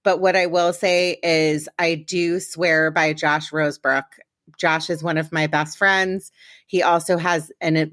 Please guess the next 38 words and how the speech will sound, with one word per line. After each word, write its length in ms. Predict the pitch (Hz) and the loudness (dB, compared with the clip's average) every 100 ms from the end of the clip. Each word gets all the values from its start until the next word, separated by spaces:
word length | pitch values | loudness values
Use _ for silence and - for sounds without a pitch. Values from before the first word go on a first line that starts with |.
| 160 | -2
like, 200 | 156 156 | -2 0
one 160 | 165 | 0
of 140 | 170 160 | 0 -2
the 120 | 175 | -2
most 280 | 170 160 160 | 0 0 -2
amazing 480 | 175 165 165 180 165 | -2 0 0 -2 -6
skincare 640 | - 165 156 156 160 156 | -4 -2 -2 0 2 2
lines 340 | 156 151 151 | 2 0 0
on 140 | 165 160 | -2 -2
the 80 | 151 | -2
planet. 400 | 156 170 156 - | -2 0 0 0
I've 160 | 156 | -2
been 160 | 165 160 | -2 0
using 360 | 156 165 180 | 0 0 -2
it 140 | 170 - | -4 -2
for 220 | 185 170 | 0 2
a 80 | 160 | 2
decade, 640 | 160 151 156 151 151 139 _ _ - - _ _ _ | 0 -2 -2 0 0 -4 _ _ -20 -20 _ _ _
um, 520 | 170 160 156 151 147 147 - | 2 4 4 2 0 -2 -2
I, 200 | 165 165 160 | 0 2 4
or 180 | 190 196 | 2 4
more, 580 | 175 170 139 135 156 - - | 2 2 2 0 -4 -10 -12
'cause 180 | 170 - - | -10 -6 -2
I've 180 | 165 160 | 0 0
been 160 | 170 | -2
using 320 | 160 160 170 | -2 -2 -2
it 140 | 156 - | -2 -4
since 320 | - 165 160 | -6 -6 -4
in, 180 | 156 151 _ | -4 -6 _
its 240 | 165 160 170 | -2 -2 -2
inception. 720 | 156 156 165 160 - 160 147 | -2 -2 -2 -2 -2 -2 -2
It's, 300 | - 165 - - | -2 -4 -8 -4
um, 260 | 165 156 151 | -2 0 0
been 240 | 170 156 | 0 0
written 300 | 156 156 156 | -2 -2 -4
up 180 | 143 - | -6 -6
in 160 | 143 | -6
Vogue, 540 | 143 190 196 190 196 | 0 2 4 2 2